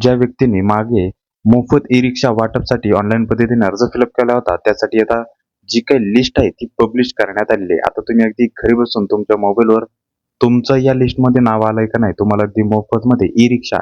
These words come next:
इलेक्ट्रिक रिक्षा भेटेल का नाही याबद्दलची संपूर्ण लिस्ट पब्लिश करण्यात आलेली आहे. तर त्यामध्ये तुमचं नाव आलंय का नाही, ते कशा प्रकारे चेक करायचं, त्याची संपूर्ण माहिती याच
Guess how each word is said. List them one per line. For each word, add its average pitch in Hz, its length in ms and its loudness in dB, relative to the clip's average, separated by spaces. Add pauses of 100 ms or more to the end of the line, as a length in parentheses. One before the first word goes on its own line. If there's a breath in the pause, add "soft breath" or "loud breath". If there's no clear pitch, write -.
इलेक्ट्रिक 117 440 0
रिक्षा 117 380 -2 (500)
भेटेल 107 340 0
का 120 160 -4
नाही 113 280 0 (100)
याबद्दलची 104 480 0
संपूर्ण 113 540 0
लिस्ट 107 220 -2 (120)
पब्लिश 101 340 -2
करण्यात 95 320 -2
आलेली 92 260 0
आहे. 80 80 -4 (580)
तर 104 80 0
त्यामध्ये 127 500 0
तुमचं 131 260 0
नाव 127 100 0
आलंय 117 240 0
का 120 120 -4
नाही, 110 120 0
ते 101 100 -2
कशा 110 220 -2
प्रकारे 110 300 0
चेक 110 200 -6
करायचं, 107 260 -2
त्याची 98 240 -2
संपूर्ण 107 400 -2
माहिती 104 260 0
याच 90 140 0